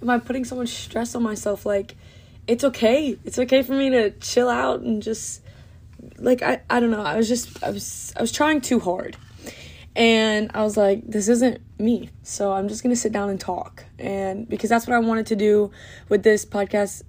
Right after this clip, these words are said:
from the beginning. And it's like, I've pushed back putting out my first episode because I've, I don't know. Anyways, I've been too hard on myself. And so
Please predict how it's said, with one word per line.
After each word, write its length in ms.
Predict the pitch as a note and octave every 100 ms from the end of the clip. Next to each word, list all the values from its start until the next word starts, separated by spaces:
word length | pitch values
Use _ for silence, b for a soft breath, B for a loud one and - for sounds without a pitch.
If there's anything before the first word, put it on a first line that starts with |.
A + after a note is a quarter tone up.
| -
from 180 | G#3
the 80 | G#3
beginning. 680 | G3 F3+ G3 F3+ F#3 F#3 -
And 480 | G3 G3 G3 F#3+ F#3+
it's 180 | - -
like, 220 | G3 - - - - -
I've 220 | F#3+ F#3 -
pushed 360 | - A#3 -
back 300 | - F#3+ F3+ - - -
putting 280 | A#3 A3+ G#3+
out 320 | G3+ F#3+ -
my 180 | G3+ F#3
first 260 | - -
episode 460 | - - - F#3+ F3+
because 320 | F#3+ G3+ F#3 - G3
I've, 280 | F#3+ F3+ - B B B B B B B B - - - - - - - -
I 120 | B3
don't 140 | A3 F#3
know. 140 | F#3+ - -
Anyways, 340 | A#3+ G3+ F3+ G3+
I've 80 |
been 120 | G#3 A#3
too 120 | A3
hard 160 | E3+
on 60 | E3+
myself. 420 | - - - - -
And 140 | F#3+
so 460 | - G#3 F#3+ F#3+